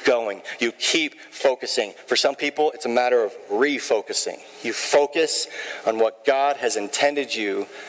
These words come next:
to focus on. You live your life the way God intended you to live your life. And as a result of that, you will experience joy the way God ex-, intended you to experience joy. Tomorrow is Martin Luther King Junior Day, and in honor of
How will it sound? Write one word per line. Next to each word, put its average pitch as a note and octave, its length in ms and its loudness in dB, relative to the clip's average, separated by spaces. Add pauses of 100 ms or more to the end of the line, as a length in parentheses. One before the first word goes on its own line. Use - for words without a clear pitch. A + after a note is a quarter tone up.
(300)
to B2+ 80 2
focus C3+ 460 0
on. F2+ 140 -6 (840)
You G#2+ 80 2
live C#3 240 2
your F#3 140 2
life - 480 -2 (420)
the A2 60 4
way B2 140 2
God D3 180 2
intended G#3+ 400 0
you D3 80 0
to B2+ 80 4
live A2 180 2
your G#2 80 2
life. - 460 -4 (280)
And B2 100 0
as A2 80 0
a A#2 40 -6
result F#3+ 320 0
of D3+ 60 -2
that, C3 180 2
you C#3+ 80 -6
will D3+ 100 2
experience D3 460 -2
joy C3 640 4 (360)
the B2 80 4
way C3 180 4
God C3 300 2
ex-, - 240 -2
intended C3+ 420 -2
you C3 120 -2
to B2 180 0
experience A2+ 880 0 (180)
joy. A2 400 0 (760)
Tomorrow B2+ 280 4
is A#2 80 -6
Martin B2+ 220 0
Luther B2 160 -2
King A#2 360 -4
Junior B2+ 340 0
Day, G2+ 280 0
and G#2 80 0
in - 200 -2
honor C3 300 2
of A#2 120 0